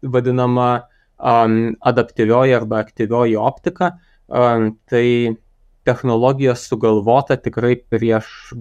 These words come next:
bent keletą dešimtmečių, dar praeitame amžiuje pradėta taikyti, bet tiesiog iš pradžių, am, kompiuterių pajėgumų neužteko, kad realiu laiku būtų galima, e,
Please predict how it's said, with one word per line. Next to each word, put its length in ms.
bent 260
keletą 480
dešimtmečių, 540
dar 160
praeitame 500
amžiuje 340
pradėta 460
taikyti, 460
bet 220
tiesiog 400
iš 160
pradžių, 520
am, 400
kompiuterių 480
pajėgumų 480
neužteko, 680
kad 180
realiu 400
laiku 320
būtų 300
galima, 420
e, 800